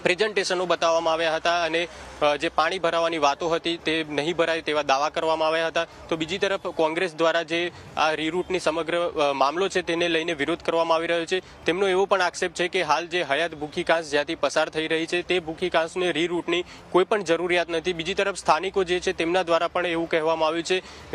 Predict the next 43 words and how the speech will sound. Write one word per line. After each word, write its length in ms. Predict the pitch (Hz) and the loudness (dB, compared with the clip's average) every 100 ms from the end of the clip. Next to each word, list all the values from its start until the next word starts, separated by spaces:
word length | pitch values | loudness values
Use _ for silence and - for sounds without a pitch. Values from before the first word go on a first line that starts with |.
| 147 | -2
કે 60 | |
પચાસ 400 | - 156 196 185 | 0 2 0 0
વર્ષથી 380 | 175 180 - 180 | 0 -2 0 0
અમે 220 | 165 175 | 2 0
લોકો 400 | 170 160 175 175 - | 0 0 0 -2 0
આ 100 | 156 | -2
સોસાયટીમાં 560 | 160 143 160 160 165 156 | 0 0 0 2 0 2
રહીએ 280 | 147 160 | 0 -2
છીએ, 240 | 165 175 180 - - | 0 -2 -2 -8 0
આજ 220 | 143 165 175 | 2 2 0
દિન 180 | 202 | -2
સુધી 260 | 190 175 180 | -2 0 0
અહીંયા 220 | 165 170 | 2 0
કોઈ 180 | 170 156 | 0 -2
પણ 160 | 175 170 | -2 -2
પ્રકારનું 420 | 165 160 165 170 | 0 -2 -2 2
પાણી 240 | 143 151 | 2 2
ભરાયું 320 | 156 156 160 | 0 0 2
નથી. 240 | 165 160 180 | -2 0 0
જો 260 | 156 190 185 - - | 0 0 -2 -12 0
આ 60 | 151 | 0
રીરૂટની 800 | 151 175 185 - 180 185 170 175 | 2 -2 -2 -4 -2 0 0 0
કામગીરી 440 | 156 156 170 170 | 0 0 -2 -2
શરૂ 220 | - 143 | -2 -2
કરવામાં 440 | 165 165 170 165 160 | 0 0 2 2 0
આવશે 280 | 160 185 | 0 -2
તો, 280 | 185 175 175 - - - - | 0 0 -2 -4 -18 -16 0
અ, 180 | 151 147 - | 2 2 0
પાણી 240 | 151 180 | -4 -2
ભરાવાની 440 | 151 151 175 175 | -2 0 0 -2
સંભાવનાઓ 540 | 151 147 143 175 170 170 | -2 -2 2 0 0 0
વધી 200 | 160 165 | 0 -2
જશે. 340 | 165 156 180 - - 135 | -2 -2 -6 -8 -12 -2
મહત્વની 440 | 151 185 196 202 | 0 0 0 2
વાત 220 | 185 175 | 0 0
એ 100 | 180 | -4
છે 180 | 175 185 | -2 -2
કે 240 | 190 190 - - | 0 -2 -4 -2
કરોડો 360 | 156 165 180 185 | 0 0 0 0
રૂપિયાનો 460 | 170 170 170 175 | 0 0 0 0
આ 140 | 165 156 | 0 0
પ્રોજેક્ટ 420 | 143 139 160 156 | 0 0 0 0
છે 220 | 170 170 | -2 -2